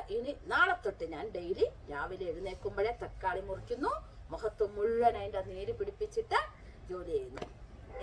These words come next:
ഏതെങ്കിലും സമയം കുളിക്കാൻ നേരം ഒന്ന് കഴുകുന്നു. അത് സ്ഥിരം ഞാൻ ചെയ്തുകൊണ്ടിരുന്നതാണ്, ഇപ്പൊ ചെയ്യാതായിട്ട് കുറച്ചായി. അതുകൊണ്ട് ഡോട്ടൊക്കെ കണ്ടോ, എന്തും ചെയ്യാതിരുന്നാ വീണ്ടും വീണ്ടും കേറി വരുമെന്നുള്ളത് നൂറ്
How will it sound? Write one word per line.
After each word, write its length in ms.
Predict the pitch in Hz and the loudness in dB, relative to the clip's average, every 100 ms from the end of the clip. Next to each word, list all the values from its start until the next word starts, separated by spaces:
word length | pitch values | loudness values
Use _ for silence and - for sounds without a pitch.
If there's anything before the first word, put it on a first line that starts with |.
| 175 | -4
ഏതെങ്കിലും 440 | 170 170 202 277 277 | -4 -4 -2 -2 -2
സമയം 240 | 220 196 208 | -4 -4 -8
കുളിക്കാൻ 340 | 359 392 381 349 | -6 0 2 2
നേരം 160 | - - | 2 0
ഒന്ന് 120 | 240 208 | 0 -2
കഴുകുന്നു. 400 | 185 160 190 - - - | -2 -2 -4 -4 -8 -10
അത് 100 | - - | -8 -10
സ്ഥിരം 460 | - - 403 508 466 | -12 12 12 12 10
ഞാൻ 80 | 254 - | 4 4
ചെയ്തുകൊണ്ടിരുന്നതാണ്, 680 | 202 196 185 156 156 165 508 - - - 508 311 | 4 2 -2 -6 -6 -4 -4 -6 -10 -10 -6 -6
ഇപ്പൊ 160 | 196 190 - | -6 -6 -4
ചെയ്യാതായിട്ട് 540 | - 196 359 151 - 719 | -2 -2 -2 -4 -4 -4
കുറച്ചായി. 420 | 740 698 - 453 659 | -2 -2 0 0 0
അതുകൊണ്ട് 300 | 719 - 233 226 | -2 -2 0 6
ഡോട്ടൊക്കെ 380 | 233 269 277 277 330 | 6 6 0 2 4
കണ്ടോ, 220 | 370 - - - 339 | 6 6 2 -4 -2
എന്തും 400 | 370 - 311 339 381 | 0 0 2 4 4
ചെയ്യാതിരുന്നാ 720 | 349 233 302 311 285 285 554 640 - - - - 262 | 6 4 4 0 2 6 6 4 -4 -14 -16 -6 -2
വീണ്ടും 320 | 370 403 392 392 | 2 2 2 0
വീണ്ടും 260 | 392 587 719 - - | 2 2 0 4 8
കേറി 320 | 226 285 320 | 10 8 4
വരുമെന്നുള്ളത് 600 | 294 294 302 311 302 285 392 311 | 0 0 0 0 2 4 6 6
നൂറ് 580 | 269 294 339 359 381 | 4 4 6 8 8